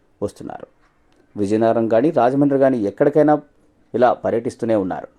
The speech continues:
ఈ పదిహేను రోజులు ఉదయం ఓ చోట, మధ్యాహ్నం ఓ చోట, సాయంత్రం ఓ చోట కనిపించారు. ఇందులో శుభకార్యాలు, పరామర్శలు, ఆధ్యాత్మిక కార్యక్రమాలు ఉండొచ్చు, కానీ ఆ సందర్భంగా అయినా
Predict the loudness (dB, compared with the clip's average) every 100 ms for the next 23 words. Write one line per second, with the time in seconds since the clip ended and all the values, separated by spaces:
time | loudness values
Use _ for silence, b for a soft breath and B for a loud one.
0 | _ _ _ _ -6 -2 0 2 2 2
1 | 4 4 4 0 -2 b b b b _
2 | 0 2 4 4 4 2 2 2 2 -2
3 | 0 0 2 0 0 -2 -2 -2 0 0
4 | 0 0 0 -2 -4 -6 -8 -8 -8 -8
5 | -12 -8 -4 -4 -4 -4 2 4 4 2
6 | 2 0 2 2 0 0 0 0 0 -2
7 | 0 -2 2 0 2 0 2 2 0 -2
8 | -4 -8 -2 2 2 2 2 0 2 2
9 | 4 4 2 0